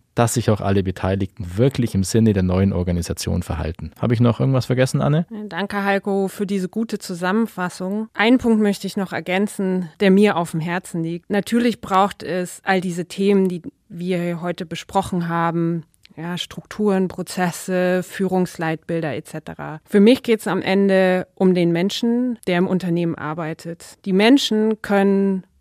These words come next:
Speaker 2: oft sehr viel mehr, als wir ihnen zutrauen oder die Abteilungskürzel, die wir ihnen geben und in eine gewisse Box damit auch packen.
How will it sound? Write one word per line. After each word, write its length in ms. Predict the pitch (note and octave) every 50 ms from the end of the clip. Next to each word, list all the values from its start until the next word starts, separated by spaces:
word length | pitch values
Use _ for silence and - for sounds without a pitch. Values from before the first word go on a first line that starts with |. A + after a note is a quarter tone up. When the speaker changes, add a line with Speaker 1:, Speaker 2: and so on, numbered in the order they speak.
| _ _ -
Speaker 2:
oft 200 | G#3 F#3 - -
sehr 200 | - G#3 G#3 G#3
viel 180 | G#3 - G#3+ G3
mehr, 260 | F#3+ F3+ F3+ F#3 F3+
als 220 | D3+ F3+ - -
wir 60 | - E3+
ihnen 160 | E3+ F3+ F3
zutrauen 840 | - - - A3 A3+ - - F#3 F3 E3+ E3+ F3 E3+ F3 F3+ F3 E3
oder 460 | - - F3+ F3+ F3+ E3+ E3+ E3+ E3+ E3
die 140 | F#3 F3+
Abteilungskürzel, 880 | D#3+ F3 - - G3 G3 G#3 G#3 G#3 - - - G#3 F#3+ F3+ - - F#3+
die 160 | E3+ F#3 F3+ E3+
wir 120 | F3+ F3
ihnen 240 | - F3+ F3 F3 E3+
geben 460 | E3+ F#3 F#3 F#3 F3+ F3+ F3+ F3+ E3
und 220 | - E3 E3+ D#3+
in 140 | - - F#3
eine 100 | F3+ F3+
gewisse 340 | E3+ F3+ F3 F#3+ - - G3
Box 360 | E3 - F#3 F#3+ - - -
damit 340 | - F3 E3 E3 E3+ E3 -
auch 180 | - D#3+ D#3+ -
packen. 460 | - - D3+ - _ - - F3 F3+